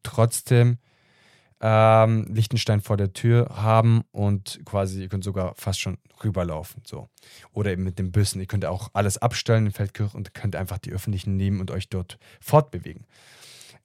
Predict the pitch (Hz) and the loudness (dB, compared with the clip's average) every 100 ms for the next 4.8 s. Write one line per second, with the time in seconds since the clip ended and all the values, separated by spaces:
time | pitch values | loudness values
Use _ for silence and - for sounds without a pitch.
0 | - 117 117 117 117 113 113 _ _ _ | 0 4 6 6 4 2 -2 _ _ _
1 | _ _ _ _ 113 101 98 - _ _ | _ _ _ _ 2 2 -2 -6 _ _
2 | 120 123 131 123 - - 104 110 - 135 | 8 8 8 6 2 -2 -4 -2 2 4
3 | 120 110 - 107 127 - 113 - - 117 | 4 2 0 -2 -2 -4 -6 -8 -6 -4
4 | - 110 120 156 - 170 170 180 | -2 -2 2 2 0 0 0 -2